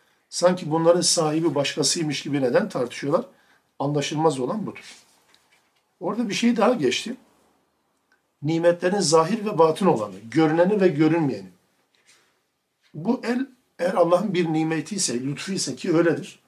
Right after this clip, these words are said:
Bunun görünen kısmı budur. Etten, kemikten, kastan oluşan şeklidir. Ama bu elin gücü,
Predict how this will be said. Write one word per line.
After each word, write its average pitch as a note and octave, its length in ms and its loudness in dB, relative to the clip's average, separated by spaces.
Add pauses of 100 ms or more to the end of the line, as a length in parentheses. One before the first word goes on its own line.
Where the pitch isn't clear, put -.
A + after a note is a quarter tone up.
(540)
Bunun E3+ 300 -4
görünen D#3 480 2
kısmı G#3 420 -2 (100)
budur. D#3 240 0 (920)
Etten, E3 420 0
kemikten, D3 540 -2
kastan D3 380 0
oluşan C3 360 -2
şeklidir. - 600 -8 (800)
Ama F3 300 -6
bu B3 120 -2
elin G3 300 2
gücü, C#3+ 400 -4